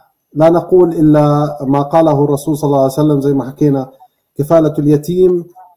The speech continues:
آه، في فرص، في فرص كثيرة يا جماعة،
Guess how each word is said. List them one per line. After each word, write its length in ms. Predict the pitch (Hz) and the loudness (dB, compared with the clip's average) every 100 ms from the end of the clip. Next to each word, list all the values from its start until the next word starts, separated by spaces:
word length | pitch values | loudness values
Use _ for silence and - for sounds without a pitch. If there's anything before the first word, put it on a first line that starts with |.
| _ _ _ - | _ _ _ -2
آه، 460 | 147 143 139 135 127 - _ _ _ _ _ _ _ _ _ _ _ | 0 2 2 0 -2 -12 _ _ _ _ _ _ _ _ _ _ _
في 200 | - 208 | -2 -2
فرص، 480 | 147 190 180 - - | 2 0 0 -6 -10
في 120 | 180 | -6
فرص 280 | 156 180 170 | -2 -2 -2
كثيرة 360 | - 151 190 170 | -4 0 2 2
يا 140 | 151 | 2
جماعة، 520 | 143 147 151 147 160 | 2 2 2 2 -2